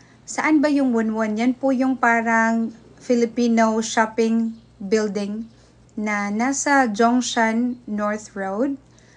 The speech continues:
malapit lang sa Saint Christopher's Church sa Taipei. So, ano ba ang nangyari sa art project na ito? Meron silang title, ang tawag ay Not Just Love Stories.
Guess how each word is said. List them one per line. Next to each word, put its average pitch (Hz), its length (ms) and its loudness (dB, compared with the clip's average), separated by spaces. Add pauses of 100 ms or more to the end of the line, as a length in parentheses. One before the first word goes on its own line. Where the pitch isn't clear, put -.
(120)
malapit 240 560 0
lang 247 320 2
sa 220 160 -8
Saint 220 400 -6
Christopher's 208 800 -8
Church 190 480 -6
sa 208 240 -12
Taipei. 180 640 -10 (1200)
So, - 320 -2
ano 330 160 2
ba 330 160 2
ang 330 160 6
nangyari 226 560 2
sa 196 560 -6 (840)
art 262 240 2
project 208 560 0
na 170 160 -10
ito? 185 160 -8
Meron 277 400 -2
silang 277 400 0
title, 226 720 -2 (320)
ang 233 240 -4
tawag 226 400 4
ay 214 160 -4
Not 233 400 0
Just 220 400 -2
Love 190 400 -4
Stories. 180 880 -10